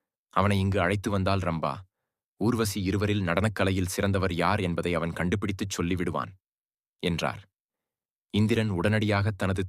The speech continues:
தேரோட்டியான மாதலியை பூலோகம் அனுப்பி, விக்கிரமாதித்தனை தேவலோகத்துக்கு வரவழைத்தான். தேவ விமானத்தில் இந்திரலோகம் வந்திறங்கிய விக்கிரமாதித்தனை பூரண கும்ப மரியாதைகளுடன் வரவேற்ற இந்திரன், தனக்கு ஏற்பட்ட சிக்கலைப் பற்றி அவனிடம் விளக்கமாகச் சொல்லி,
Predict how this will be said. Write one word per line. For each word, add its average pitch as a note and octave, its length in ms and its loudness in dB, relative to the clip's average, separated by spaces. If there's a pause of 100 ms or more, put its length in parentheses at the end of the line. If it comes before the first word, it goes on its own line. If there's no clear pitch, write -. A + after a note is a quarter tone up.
தேரோட்டியான G#2+ 580 0
மாதலியை F2 540 0
பூலோகம் G#2+ 460 0
அனுப்பி, E2 440 -4 (680)
விக்கிரமாதித்தனை G2+ 800 0
தேவலோகத்துக்கு F#2+ 640 0
வரவழைத்தான். E2 640 -2 (560)
தேவ D3 240 4
விமானத்தில் A2 560 0
இந்திரலோகம் A#2 560 0
வந்திறங்கிய G2+ 520 0
விக்கிரமாதித்தனை G#2 840 -2
பூரண C3+ 340 0
கும்ப A2+ 300 2
மரியாதைகளுடன் G2+ 640 2
வரவேற்ற G2 480 0
இந்திரன், F#2 480 -2 (400)
தனக்கு A#2+ 300 2
ஏற்பட்ட C3+ 400 0
சிக்கலைப் A#2 440 0
பற்றி A2 320 0
அவனிடம் G2 400 0
விளக்கமாகச் G2 500 0
சொல்லி, F#2 400 -2